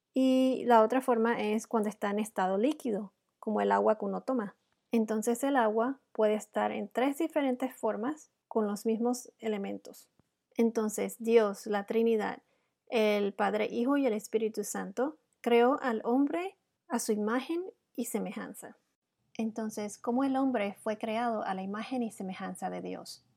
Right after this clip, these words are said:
El hombre fue creado tres en uno. Tenemos el cuerpo, el alma y el Espíritu Santo. Vimos que el cuerpo es la parte física.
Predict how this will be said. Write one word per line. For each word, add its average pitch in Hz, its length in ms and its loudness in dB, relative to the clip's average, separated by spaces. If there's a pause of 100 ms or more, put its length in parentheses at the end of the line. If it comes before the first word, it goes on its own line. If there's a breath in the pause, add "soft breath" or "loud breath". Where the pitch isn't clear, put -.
(480)
El 233 140 0
hombre 262 320 -2
fue 254 180 -2
creado 196 580 -2
tres 214 340 -2
en 202 200 -6
uno. 180 340 -10 (480)
Tenemos 226 380 4
el 196 140 -2
cuerpo, 233 640 4 (340)
el 214 420 2 (280)
alma 285 420 4 (180)
y 240 120 4
el 220 80 4
Espíritu 220 480 0
Santo. - 480 -10 (680)
Vimos 247 320 6
que 247 140 4
el 208 100 2
cuerpo 214 460 2
es 214 500 -2
la 220 200 2
parte 214 260 -2
física. - 580 -4